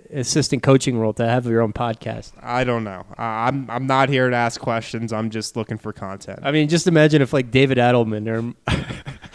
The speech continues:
Speaker 1: had a
Speaker 2: I think it'd be
Speaker 1: podcast.
Speaker 2: highly interesting. I, I
Speaker 1: Oh,
Speaker 2: don't
Speaker 1: I
Speaker 2: see the problem here.
Speaker 1: I know it would be interesting. It's just, I don't know. It, it would. I,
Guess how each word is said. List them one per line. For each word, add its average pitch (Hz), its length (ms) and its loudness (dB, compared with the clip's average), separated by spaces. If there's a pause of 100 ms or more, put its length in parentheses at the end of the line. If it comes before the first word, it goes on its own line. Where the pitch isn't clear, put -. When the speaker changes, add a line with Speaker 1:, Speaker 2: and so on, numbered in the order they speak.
(220)
Speaker 1:
had 151 140 6
a - 40 8
Speaker 2:
I 165 40 8
think 190 300 8
it'd 196 160 8
be 185 160 8
Speaker 1:
podcast. - 80 -2
Speaker 2:
highly 190 400 6
interesting. 127 580 -2
I, 113 140 -4
I 131 160 2
Speaker 1:
Oh, - 20 0
Speaker 2:
don't 170 160 6
Speaker 1:
I 135 60 6
Speaker 2:
see 185 160 4
the 180 100 6
problem 185 480 2
here. 110 320 -4
Speaker 1:
I 147 80 2
know 190 300 10
it - 20 10
would 135 120 6
be 131 120 6
interesting. 127 380 0
It's 123 120 0
just, - 320 0
I 151 300 -8
don't 123 160 -2
know. 101 240 -6
It, 131 320 -8
it 147 60 -8
would. 123 200 -8 (400)
I, 170 200 4